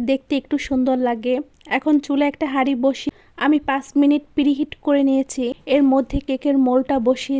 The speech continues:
দিচ্ছি, ঢাকনা দিয়ে ঢেকে তিরিশ মিনিট এখন অপেক্ষা করছি। আপনাদের জন্য টিপস হলো, আপনারা যদি কেকের পারফেক্ট কালার পেতে চান, তাহলে অবশ্যই এরকম অ্যালুমিনিয়ামের ঢাকনাযুক্ত হাঁড়ি বা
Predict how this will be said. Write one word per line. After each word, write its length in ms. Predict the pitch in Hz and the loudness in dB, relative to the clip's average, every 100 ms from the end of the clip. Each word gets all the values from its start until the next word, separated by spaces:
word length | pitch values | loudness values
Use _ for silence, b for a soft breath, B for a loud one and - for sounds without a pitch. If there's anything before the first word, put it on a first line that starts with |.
| 254 | -4
দিচ্ছি, 360 | 254 - 262 240 277 269 269 | -6 -8 -6 -6 -6 -8 -6
ঢাকনা 260 | 269 285 269 | -4 -2 0
দিয়ে 140 | 285 254 | 0 0
ঢেকে 240 | 285 277 294 - | -4 -4 -6 -4
তিরিশ 240 | 285 269 - 277 | -4 -6 -4 0
মিনিট 200 | 285 269 254 | 0 -2 -4
এখন 160 | 277 254 | -2 -4
অপেক্ষা 320 | 254 277 277 - | -2 -4 -6 -4
করছি। 300 | 240 240 - 254 294 | -4 -4 -6 -4 -2
আপনাদের 300 | 302 302 294 | 0 0 0
জন্য 140 | 277 294 285 | 0 0 0
টিপস 220 | 285 - 269 | -4 -2 0
হলো, 140 | 277 - 262 | 0 -2 -4
আপনারা 240 | 277 277 269 | -2 -2 0
যদি 140 | 269 294 269 | -2 -2 -4
কেকের 260 | 262 285 285 | -2 -4 -2
পারফেক্ট 400 | 262 269 302 285 - | -2 -2 -4 -8 -6
কালার 240 | 247 254 285 - | -2 0 0 0
পেতে 220 | 269 285 277 | -2 -2 -2
চান, 120 | 269 285 | -2 -2
তাহলে 260 | 285 294 302 - 240 | -2 0 -2 -2 -2
অবশ্যই 520 | 226 285 - 196 190 - 233 | -2 -4 -4 -4 -4 -2 0
এরকম 300 | 277 - 277 269 _ - | 0 0 -2 -2 _ -4
অ্যালুমিনিয়ামের 760 | 277 277 277 285 285 285 285 269 | 0 2 2 2 2 2 0 -2
ঢাকনাযুক্ত 540 | 277 285 277 - - 311 254 | -4 -2 -2 -4 -6 -6 -4
হাঁড়ি 260 | 277 269 277 | -2 -2 -2
বা 80 | - | 0